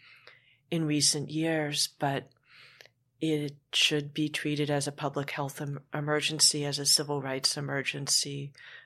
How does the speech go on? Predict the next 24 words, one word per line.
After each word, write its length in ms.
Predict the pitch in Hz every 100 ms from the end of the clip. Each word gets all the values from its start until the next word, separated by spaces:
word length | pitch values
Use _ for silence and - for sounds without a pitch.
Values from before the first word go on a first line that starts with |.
| -
a 40 |
human 380 | 156 165 160 151
rights 320 | 139 139 143
emergency, 960 | 151 143 139 139 147 139 - 151 143 143 - - - - - - -
and 140 | 208
recognized 580 | 214 226 262 233 196 196
not 220 | 190 190
just 380 | - 185 - 185
as 240 | 165 160 -
something 680 | - 175 151 165 165 160 - - - _ _ _
where 220 | - 180
either 560 | 160 156 156 151 143 143 - - _
you 180 | 170 160
were 140 | 160
physically 640 | 156 175 170 160 - 156
impacted, 600 | 147 143 143 143 143 156
you 120 | 151 151
were 200 | 147 -
actually 420 | 156 143 - 151
raped, 360 | 143 143 143
you 100 | 147 143
were 100 | 139
actually 340 | 131 - 143
beaten, 480 | 143 170 170 160